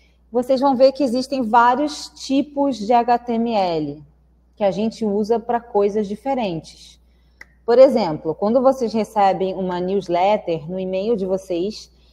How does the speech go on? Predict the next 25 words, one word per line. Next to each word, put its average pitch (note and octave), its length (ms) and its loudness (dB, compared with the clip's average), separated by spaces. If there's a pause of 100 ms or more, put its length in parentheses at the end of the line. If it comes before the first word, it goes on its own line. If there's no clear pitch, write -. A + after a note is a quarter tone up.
(240)
esse B3 280 2
H C4 200 4
T C#4 100 -2
M A#3+ 220 -2
L, G3 280 2 (100)
ele G3+ 300 2
é G3+ 520 2
um A3+ 120 -4
pouco A#3+ 420 2
diferente G3+ 720 -4
do F#3 80 -4
H-, G3 360 -2
do F#3 140 -6
H G3 200 4
T G3 120 -6
M G3+ 160 -2
L F#3+ 220 -2
que G#3+ 100 -8
a G#3 60 -2
gente G3 340 -8
usa G3+ 440 -2
pra G3+ 500 0 (160)
construir A3+ 340 -4
um A#3 60 -2
site, F#3 560 -4